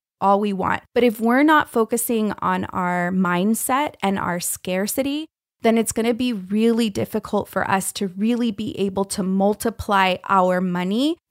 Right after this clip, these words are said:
in ways that we've never imagined. If we fear losing money, if we're emotionally attached and, and fear investing into ourselves or into anything else, that's gonna be our biggest roadblock. And for so many of us,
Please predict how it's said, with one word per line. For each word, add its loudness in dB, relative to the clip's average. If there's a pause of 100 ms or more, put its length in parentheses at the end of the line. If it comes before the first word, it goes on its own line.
(100)
in 2
ways 6
that 0
we've -2
never 2
imagined. -2
If -2
we 0
fear 2
losing 0
money, 0
if -6
we're 4
emotionally 2
attached -4
and, -2 (220)
and 4
fear 4
investing 2
into 2
ourselves 0
or -2
into -2
anything -2
else, -2 (200)
that's 6
gonna 0
be -4
our 0
biggest -4
roadblock. -2
And 0
for -2
so -2
many 2
of 0
us, 0